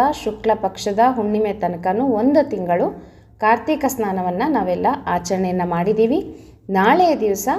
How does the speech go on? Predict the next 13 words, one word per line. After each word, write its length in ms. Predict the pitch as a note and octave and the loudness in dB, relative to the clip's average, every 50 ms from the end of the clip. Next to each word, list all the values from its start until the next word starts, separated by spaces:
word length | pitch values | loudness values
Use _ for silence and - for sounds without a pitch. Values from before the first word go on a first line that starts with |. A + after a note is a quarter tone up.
| G4+ - | -4 -4
ಕೊನೆ 220 | - G#3+ G3 F#3+ F3+ | -4 -4 -2 -2 -2
ಆಗುತ್ತೆ. 380 | F3 E3 D3+ D#3+ D#3+ - D#3 | -4 -4 -4 -6 -6 -6 -6
ಕಾರ್ತೀಕ 680 | D#3 - - - - - F#3+ F#3+ F#3+ F#3+ G#3+ G#3+ G#3+ A3 | -8 -8 -12 -10 -4 0 0 0 0 0 -4 -4 -2 -4
ಸ್ನಾನದ 380 | G#3 - G3+ F#3 F3+ F#3 F3 G3+ | -4 -4 -4 -4 -2 -2 0 0
ಸಂಕಲ್ಪ 600 | A#3+ B3 - G3+ F#3+ F#3 F#3+ F#3 F#3 F#3 - F#3 F3+ - - - - - | 0 0 -2 -2 -2 -2 -2 -2 -2 0 2 2 2 2 0 -4 -6 -6
ಎಲ್ಲ 160 | F3+ F#3+ G3+ G3+ | -2 0 0 0
ಹೇಗೆ 340 | G3+ G3+ F#3+ A3 A#3 G#3+ G#3+ | 0 0 0 2 0 0 -2
ಮಾಡ್ತಾ 340 | G3 F3+ F3 F#3 - F#3+ | -2 -4 -4 -2 -2 -2
ಇದ್ದೀರೋ 460 | F3 E3+ F3 F3+ F#3+ D4 D#4+ - - - | -2 0 -2 -2 -4 -4 -6 -8 -12 -10
ಅದೇ 300 | - F3 F3+ G3+ A3+ C4 | -8 -4 2 4 4 4
ರೀತಿಯಾಗಿ 500 | B3+ A3 G3+ - - F#3 F3+ F3+ F3+ F#3+ | 4 2 0 0 0 0 0 0 0 -2
ನಾಳೆ 400 | G3 G3+ F3+ E3+ E3+ F3 F3 E3+ | -4 -4 -2 -2 -2 -2 -2 -2
ದಿವಸ 240 | F3 E3+ E3+ E3+ E3+ | -2 -4 -4 -2 -4